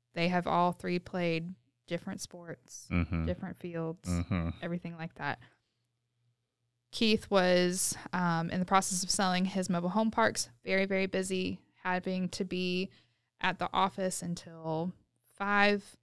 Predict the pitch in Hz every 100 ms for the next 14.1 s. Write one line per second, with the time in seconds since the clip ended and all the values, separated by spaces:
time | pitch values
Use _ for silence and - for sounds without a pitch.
0 | _ _ _ _ 190 180 185 202 208 202
1 | 208 202 - 196 196 196 190 202 190 185
2 | - 202 202 196 - _ _ _ _ 185
3 | 165 - 180 - 196 190 - - 190 170
4 | 175 180 170 - 175 160 147 160 170 170
5 | 170 170 165 165 180 _ - - - 123
6 | 120 69 - _ _ - - 185 175 -
7 | 180 180 185 233 208 180 185 _ _ _
8 | - 214 190 190 185 - 185 - 214 208
9 | 202 208 190 196 180 175 202 202 190 196
10 | 185 180 180 175 175 170 214 208 214 185
11 | - _ _ - - 208 196 202 185 180
12 | 175 269 277 262 262 95 85 80 - _
13 | _ _ _ 190 185 185 175 160 170 127